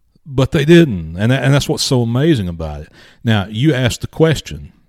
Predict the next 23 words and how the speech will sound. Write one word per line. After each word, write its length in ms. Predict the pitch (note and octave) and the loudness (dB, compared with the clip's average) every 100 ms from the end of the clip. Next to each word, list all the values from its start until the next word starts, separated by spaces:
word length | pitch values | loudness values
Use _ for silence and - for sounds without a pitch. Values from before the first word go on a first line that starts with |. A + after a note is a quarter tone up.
| _ _ G2 | _ _ -4
did 280 | G2+ D3 D#3 | 0 2 2
they 160 | C#3 | 0
finally 520 | C3 - G#2+ A2 A#2 | 0 -4 -4 -2 -4
wind 440 | B2 F#2 F2+ G2 G2 | -4 -6 -6 -4 -2
up 280 | F#2+ - - | -4 -6 -10
getting 340 | F2 E2 F#2+ | -8 -8 -10
caught? 640 | - - D#3+ C#2 - - _ _ _ _ _ _ - - _ _ - | -10 -10 -8 -8 -14 -20 _ _ _ _ _ _ -20 -20 _ _ 2
Well, 300 | A2+ C#3 - - _ _ _ - | 4 4 0 -20 _ _ _ -2
because 760 | A2 A#2 - - G#3 A#3+ D3 A2 | 2 2 0 2 2 4 2 2
they 220 | C#3 C3+ | 0 2
know, 640 | A2+ B2 F#2+ E2 E2+ F2+ _ - | 2 2 2 0 -2 -6 _ -10
uh, 80 | D3+ | -8
y-, 160 | - G#3+ | -4 0
look, 200 | D#3 A#2 | 4 4
you, 220 | - F3 F3 | 2 -2 0
you 140 | C#3 | 2
can't 380 | D3 - G#3 G#3+ | 0 -2 -2 0
outrun 800 | F3 C#3+ A#2+ A#2 A2+ G#2+ G2+ F#2+ | 0 0 0 2 4 4 2 -2
a 140 | F2+ | -4
hundred 360 | E2+ B2+ B2+ G#2+ | 0 2 2 0
and 80 | G#2 | 0
eighty 220 | G#2+ F#2+ | 0 -2
men 680 | F#2 G2+ G2 F2 E2+ E2+ | -2 0 0 -2 -4 -8